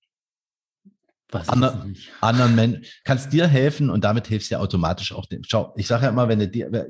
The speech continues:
Speaker 2: hör auf, den Menschen da draußen irgendwie zu helfen oder die Welt zu retten, hilf dir selbst und
Speaker 1: Mhm.
Speaker 2: dann rettest du die Welt schon genug.
Speaker 1: Mhm.
Speaker 2: Fang-,
Speaker 1: Mhm.
Speaker 2: fang-, fang-, fangen wir doch bei uns selbst an. Ich find's cool, jeder sollte eine Therapeutenausbildung machen.
Speaker 1: <laughs>
Speaker 2: Ja, so.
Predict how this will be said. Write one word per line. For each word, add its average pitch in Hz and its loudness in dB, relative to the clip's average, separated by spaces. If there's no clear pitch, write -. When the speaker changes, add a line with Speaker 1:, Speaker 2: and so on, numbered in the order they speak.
Speaker 2:
hör 120 2
auf, 170 0
den 135 2
Menschen 139 0
da 127 0
draußen 117 -2
irgendwie 113 -2
zu 104 -4
helfen 120 2
oder 120 2
die 98 0
Welt 117 2
zu 117 -4
retten, 123 0
hilf 123 0
dir 107 -2
selbst 113 -2
und 113 -2
Speaker 1:
Mhm. - -2
Speaker 2:
dann 120 0
rettest 123 -2
du 139 0
die 131 0
Welt 123 2
schon 131 0
genug. 147 -2
Speaker 1:
Mhm. 101 -8
Speaker 2:
Fang-, 127 -4
Speaker 1:
Mhm. 107 -6
Speaker 2:
fang-, 127 -2
fang-, 135 0
fangen 143 2
wir 151 2
doch 143 2
bei 131 2
uns 131 0
selbst 135 0
an. 233 -2
Ich - -6
find's 113 -2
cool, 254 4
jeder 135 4
sollte 120 0
eine 107 4
Therapeutenausbildung 98 -2
machen. 95 -2
Speaker 1:
<laughs> - -8
Speaker 2:
Ja, 123 0
so. 135 2